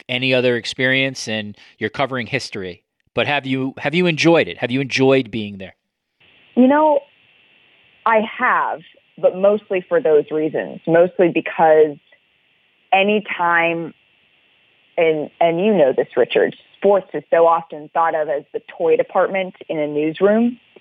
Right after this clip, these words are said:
Speaker 2: Anytime it carries gravity, anytime it intersects with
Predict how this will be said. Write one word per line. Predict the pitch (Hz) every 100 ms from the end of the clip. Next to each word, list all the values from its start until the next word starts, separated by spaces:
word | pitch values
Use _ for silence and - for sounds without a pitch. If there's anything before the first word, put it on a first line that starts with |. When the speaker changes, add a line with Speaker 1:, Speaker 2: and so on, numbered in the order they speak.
| _ _ _ _ -
Speaker 2:
Anytime | 190 214 214 - 170 170 170 185 -
it | - -
carries | - 170 165 170 180 160 156 - _ -
gravity, | 165 135 160 196 220 262 277 _ _ _ _ _ _ _ _ _
anytime | 190 196 202 - 185 170 170 165 160 -
it | 165 - -
intersects | 170 175 - - 160 - - _ _ -
with | 160 156